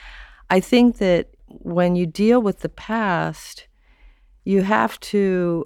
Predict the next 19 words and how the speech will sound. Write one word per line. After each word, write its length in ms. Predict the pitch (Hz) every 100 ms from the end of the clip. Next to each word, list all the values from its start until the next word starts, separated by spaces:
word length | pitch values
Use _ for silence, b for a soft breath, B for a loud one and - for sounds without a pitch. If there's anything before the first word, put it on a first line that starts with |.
| -
at 180 | 202 -
once 760 | 190 220 233 240 - - - _ _ _ _ _ _ - - - - _ _ 170
see 420 | - - 247 233
it 260 | 175 - _ _ _ -
as 260 | 180 170 170
embedded 640 | 170 156 185 196 185 160
in 420 | - 180 185 180 - _
its 280 | 170 170 -
historical 640 | 165 - - 160 156 - 151
moment, 560 | 147 139 135 143 -
but 140 | - 220
also 340 | 254 302 294
see 280 | 254 - 220
the 120 | 196
ways 360 | 190 185 185 175
in 100 | 180
which 240 | 175 -
it 100 | 170
exceeds 920 | 156 - - - 220 202 185 - -